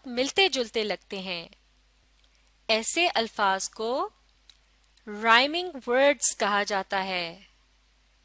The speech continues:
क्या कहा जाता है? राइमिंग वर्ड्स, यानी हम आवाज या हम काफिया अल्फाज।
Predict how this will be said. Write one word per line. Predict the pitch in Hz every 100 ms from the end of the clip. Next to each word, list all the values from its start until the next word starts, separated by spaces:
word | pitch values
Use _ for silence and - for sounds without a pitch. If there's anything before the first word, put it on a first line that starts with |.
| -
क्या | 202
कहा | - 226 240
जाता | 247 247 262
है? | 254 302 403 - _ _ _
राइमिंग | 208 214 208 208 214 254 339 - _ 220
वर्ड्स, | 220 285 277 220 190 - - - - - _ _ _ _ _ _ _ _ _ _
यानी | 202 196 208 247 320 359 _ _ _
हम | - 247 311 330 214
आवाज | 208 196 196 185 202 277 -
या | 214 202 247 370 -
हम | - 285 320
काफिया | - 202 190 - 233
अल्फाज। | 254 247 262 - 320 302 214 180 -